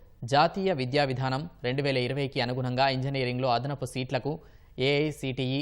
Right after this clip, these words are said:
అనుమతులిస్తోంది. దీంతో చాలా కళాశాలలు మూడు నుంచి ఆరు సెక్షన్లు పెంచుకునేందుకు దరఖాస్తులు చేశాయి.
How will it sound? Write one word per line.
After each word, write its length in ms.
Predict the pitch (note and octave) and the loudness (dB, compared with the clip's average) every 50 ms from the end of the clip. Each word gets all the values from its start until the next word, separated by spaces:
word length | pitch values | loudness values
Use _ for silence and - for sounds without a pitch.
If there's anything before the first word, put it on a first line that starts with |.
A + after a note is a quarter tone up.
| - - | -2 -4
అనుమతులిస్తోంది. 680 | A2+ B2 C3+ C3 - A#2+ A2+ - - - A#2 A2+ A2+ B2+ - - - - - - - - | -4 -4 -4 -4 -4 -4 -6 -6 -4 -4 -4 -2 -4 -4 -6 -10 -20 -20 -20 -20 -12 -4
దీంతో 260 | - C3+ D3+ D#3 F#3 F#3 | -2 0 0 2 2 0
చాలా 340 | F3 - E3 D#3+ E3+ F3+ F#3 | 2 4 6 6 6 6 4
కళాశాలలు 640 | F3 - C#3+ D3+ D#3 D3+ - D3+ C#3 C#3 C#3 C#3+ D#3+ E3+ - - - | 4 4 2 2 2 2 0 0 0 0 0 0 -2 -2 -4 -10 -6
మూడు 180 | C3 C3 C#3 D3+ | -2 -2 0 0
నుంచి 280 | D3 C#3+ C3+ B2+ - D#3 C#3+ | 0 0 -2 -2 -2 2 4
ఆరు 200 | B2 A#2+ B2+ B2+ | 4 4 4 2
సెక్షన్లు 400 | - - A#2+ - - C#3+ C3+ B2+ | -2 -6 -8 -6 -4 -4 -4 -2
పెంచుకునేందుకు 640 | A2+ A#2+ A#2 A#2+ - - C#3 B2+ B2+ A#2+ A#2+ - D#3 | -4 -4 -6 -6 -6 -6 -4 -4 -2 -4 -4 -4 -2
దరఖాస్తులు 540 | C3+ B2+ B2 C3+ - C#3 B2+ - - A#2+ A#2 - | -2 -2 -2 -2 -2 -4 -6 -6 -8 -8 -4 -4
చేశాయి. 280 | A2+ - - B2 C3+ | -4 -2 0 0 0